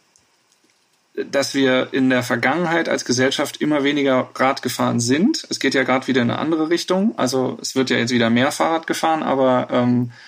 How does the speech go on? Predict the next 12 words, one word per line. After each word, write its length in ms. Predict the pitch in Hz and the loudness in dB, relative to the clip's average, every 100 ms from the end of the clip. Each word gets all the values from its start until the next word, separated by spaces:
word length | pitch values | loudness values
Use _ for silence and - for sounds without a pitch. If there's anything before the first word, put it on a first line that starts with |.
| - - - | -20 -18 -6
ich 140 | - | -2
glaub, 240 | - 139 - - - - | 2 0 -2 -16 -16 -10
wer 640 | - 123 120 135 147 156 | -6 -4 0 2 2 2
halt 420 | 151 147 143 - - - _ _ _ _ _ _ _ | 2 0 -2 -8 -12 -20 _ _ _ _ _ _ _
als 200 | - 127 | -2 -2
Fahrradfahrer 880 | - 139 151 160 156 - 143 143 143 | 0 0 2 0 -2 0 0 2 0
schon 200 | 135 139 | 0 0
mal 140 | 139 131 | 0 2
da 100 | 127 | 0
draußen 420 | 127 131 131 131 | 2 0 2 0
gewesen 520 | 117 127 160 180 180 | 2 2 2 2 0
ist, 400 | 185 208 - - | 0 -2 -4 -14